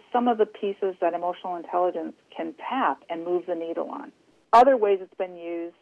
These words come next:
in the workplace, you can hire for emotional intelligence, so it begins with the selection process. There is an assessment that can be used to assist with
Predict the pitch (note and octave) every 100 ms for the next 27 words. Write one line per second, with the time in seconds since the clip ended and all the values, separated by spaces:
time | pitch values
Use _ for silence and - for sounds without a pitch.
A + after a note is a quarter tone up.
0 | _ F#3 F3 E3+ F3 - E3 E3 D#3+ _
1 | _ G#3 A3+ B3 - E3 E3 F3 A#3+ C#4
2 | _ - B3 B3+ A#3 A#3 - A#3 A#3 G#3
3 | G3 A3 B3 - - F3 F3+ G3 G#3+ F3+
4 | F3 F3 E3 - E3+ - - - - G#3+
5 | B3 _ _ F3+ E3 F3+ F#3 G#3 G#3 F#3+
6 | F3+ G3 G3+ - F#3 F3 F3 - F3 F3
7 | F3 E3+ E3+ E3+ F3 _ - F3 E3 -
8 | - A3 F3+ - - F3 E3 E3